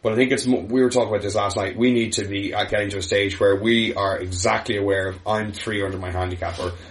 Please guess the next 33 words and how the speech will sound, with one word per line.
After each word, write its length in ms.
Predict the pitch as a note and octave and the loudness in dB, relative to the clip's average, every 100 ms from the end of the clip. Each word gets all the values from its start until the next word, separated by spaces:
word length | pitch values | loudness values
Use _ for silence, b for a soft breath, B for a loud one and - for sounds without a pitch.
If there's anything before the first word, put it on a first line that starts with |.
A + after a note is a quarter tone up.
| B | B
"I'm 160 | G#2+ A2 - | -2 -2 -4
four 240 | - A#2 A#2 | 4 8 8
over 240 | G#2 G2+ | 6 4
gross 360 | F#2 F#2+ F#2+ - | 0 0 0 0
right 140 | G2+ | 0
now 180 | F#2+ F#2 | 0 -2
standing 440 | F#2 G2+ G2 G2 | -2 -2 -4 -4
on 120 | F#2 F#2+ | -4 -4
the 80 | |
seventeenth 600 | F2+ G2 G2 F#2 G2 F#2 F2 | -4 -4 -4 -4 -6 -6 -4
tee." 340 | G2+ F2+ F2 b b b | -4 -4 -8 b b b
I, 120 | G#2+ A2 | -2 -2
you 240 | G#2+ A2 | -2 -2
know, 80 | G2+ | 0
we 160 | G#2 A#2+ | 2 4
need 160 | B2 | 4
to 80 | A#2 | 2
be 120 | G#2 G#2 | -2 0
able 180 | G2+ | 0
to 320 | F#2+ G2 F#2+ F#2 | -2 -2 -2 -4
be 160 | F#2 | -4
aware 300 | G2 G#2 B2 C3 | -2 4 6 6
of 80 | A#2 | 4
that, 300 | G2+ F#2+ - b b - | 0 0 -4 b b -10
embrace 500 | G2 F#2+ A2 G#2 F#2+ | -6 2 4 4 0
it, 180 | F#2+ F2+ | -2 -2
and 200 | G#2+ F#2 | -6 0
work 220 | G2+ B2+ | 0 2
with 100 | G#2+ | -2
it, 120 | D#2+ - | -4 -6
and 140 | G#2+ A2 | -4 -2
not 260 | A2+ - | -2 -4
be, 140 | G#2 | -8